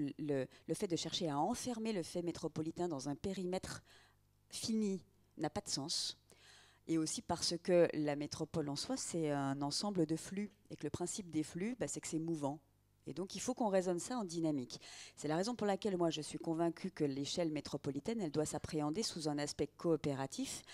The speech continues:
Et qui dit coopération, dit nécessairement construction ensemble de personnes qui sont différentes et qui n'ont pas, qui ne partagent pas forcément la même vision des choses. Ça nous renvoie un petit peu au débat de ce matin, à savoir quelle est l'échelle pertinente de la démocratie,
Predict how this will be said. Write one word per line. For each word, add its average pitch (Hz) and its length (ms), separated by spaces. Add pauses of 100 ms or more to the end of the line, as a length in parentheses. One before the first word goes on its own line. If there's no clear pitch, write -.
(220)
Et - 80
qui - 160
dit 226 140
coopération, 160 760 (380)
dit 175 140
nécessairement 185 500
construction - 800
ensemble 147 560 (640)
de 160 100
personnes 180 500
qui 190 140
sont 170 180
différentes 165 800 (160)
et 165 60
qui - 100
n'ont 160 160 (100)
pas, - 120 (100)
qui - 100
ne 160 60
partagent 160 400
pas 196 100
forcément 170 380
la 175 120
même 170 180
vision 160 260
des 151 140
choses. 135 260 (260)
Ça - 140
nous 175 140
renvoie 190 240
un 196 100
petit 170 140
peu 175 100
au 165 80
débat 156 220
de - 80
ce - 100
matin, 151 440
à 165 100
savoir 175 280
quelle 180 120
est 165 60
l'échelle 147 280
pertinente 165 640 (400)
de 156 100
la 151 140
démocratie, 170 720